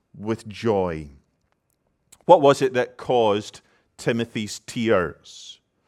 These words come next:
Well, we looked at this a bit last week. There, there were multiple stressors on Timothy when he received this letter.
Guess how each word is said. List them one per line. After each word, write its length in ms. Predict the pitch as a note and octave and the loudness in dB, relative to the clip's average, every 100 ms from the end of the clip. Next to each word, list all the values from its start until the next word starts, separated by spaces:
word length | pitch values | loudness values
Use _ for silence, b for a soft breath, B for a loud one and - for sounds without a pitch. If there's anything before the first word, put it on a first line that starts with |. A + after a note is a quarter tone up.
| _ _ - | _ _ 2
Well, 220 | C#3 C#3+ | 4 4
we 140 | D3 | 0
looked 200 | D3 A#3+ | -2 -2
at 80 | G3+ | 0
this 400 | C#3+ C#3 - - - _ _ _ | -2 -2 -10 -14 -18 _ _ _
a 80 | C#3+ | -2
bit 300 | A#2+ C3 B2 | 2 2 2
last 400 | A#2+ C#3+ C#3+ - | 2 2 0 -6
week. 180 | B2 - | -8 -2
There, 140 | C3 | -2
there 140 | C#3+ D3+ | 2 4
were 120 | E3 | 4
multiple 800 | D#3+ E3+ G3 A#3+ - - E3 C3+ | 4 0 0 0 -8 -6 -4 -4
stressors 960 | - - D3 C#3 C#3 - F#2 F#2+ G2 b b b - | -6 -6 0 2 0 -4 -2 -2 -6 b b b -4
on 260 | A#2 A#2 | -2 -2
Timothy 760 | A2+ - C3+ B2 - F#2+ F2+ G2 b _ | -4 -2 0 -2 -4 -6 -6 -10 b _
when 160 | A#2+ A#2 | -4 -2
he 160 | B2 | -4
received 640 | A2+ A#2 - - A#2+ A2 - | -4 -4 -6 -6 -6 -6 -4
this 240 | A2 - | -6 -4
letter. 540 | G2+ G2+ G2 A2+ F2 | -4 -2 -2 -4 -6